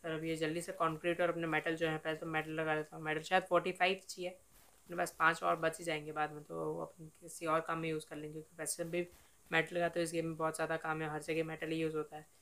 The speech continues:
मतलब कोई भी चीज़ बनानी हो, metal light बनानी हो, metal लग जाता है,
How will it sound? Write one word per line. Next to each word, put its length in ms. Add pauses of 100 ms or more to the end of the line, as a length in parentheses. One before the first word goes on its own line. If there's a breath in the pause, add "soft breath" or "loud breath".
(220 soft breath)
मतलब 140
कोई 180
भी 100
चीज़ 220
बनानी 280
हो, 80
metal 240
light 240
बनानी 260
हो, 100
metal 220
लग 140
जाता 260
है, 160